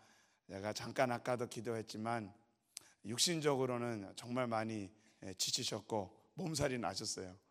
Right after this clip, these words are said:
어제도 몸살이 많이 나셔서, 어, 그 약을 드시고, 약을 드시고 어제 저녁에 말씀 선포하시고, 어, 아무래도, 어, 이제 새벽에, 새벽에는, 어, 지웅 목사가 말씀 전해야 될 것 같다.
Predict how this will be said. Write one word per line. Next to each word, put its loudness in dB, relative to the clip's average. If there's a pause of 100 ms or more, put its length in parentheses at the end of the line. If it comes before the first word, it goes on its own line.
(120)
어제도 0
몸살이 -6
많이 -4
나셔서, 2 (640)
어, -4
그 -6
약을 0
드시고, -2
약을 -2
드시고 -6
어제 -4
저녁에 -6
말씀 -6
선포하시고, -6 (680)
어, -8
아무래도, 0
어, -2
이제 -8
새벽에, 2
새벽에는, -6 (540)
어, -16
지웅 -6
목사가 -2
말씀 -8
전해야 -8
될 -12
것 -12
같다. -14